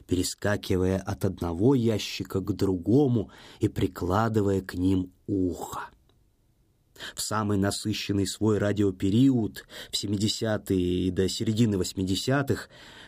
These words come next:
он якобы даже спал в обнимку с радио.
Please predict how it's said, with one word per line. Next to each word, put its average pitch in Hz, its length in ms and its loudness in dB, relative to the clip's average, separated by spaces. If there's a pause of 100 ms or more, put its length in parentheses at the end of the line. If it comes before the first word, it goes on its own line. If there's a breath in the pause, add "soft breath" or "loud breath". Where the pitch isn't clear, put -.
он 120 220 4
якобы 120 480 2
даже 110 560 0
спал 127 640 -2
в 98 80 -2
обнимку 104 640 0
с - 180 -8
радио. 87 800 -4